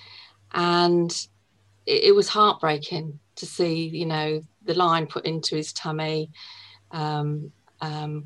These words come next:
we did peritoneal dialysis at home, um, and we had to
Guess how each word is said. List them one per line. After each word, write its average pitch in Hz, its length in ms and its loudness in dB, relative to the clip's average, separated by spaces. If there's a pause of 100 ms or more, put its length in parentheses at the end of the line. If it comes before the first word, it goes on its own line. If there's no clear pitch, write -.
we 170 120 -2
did 156 280 -6
peritoneal 156 720 -6 (100)
dialysis 151 580 -6
at - 120 -10
home, 156 420 -6 (640)
um, 151 580 -8
and 156 140 -8
we 160 80 -6
had 170 200 -10
to 156 360 -8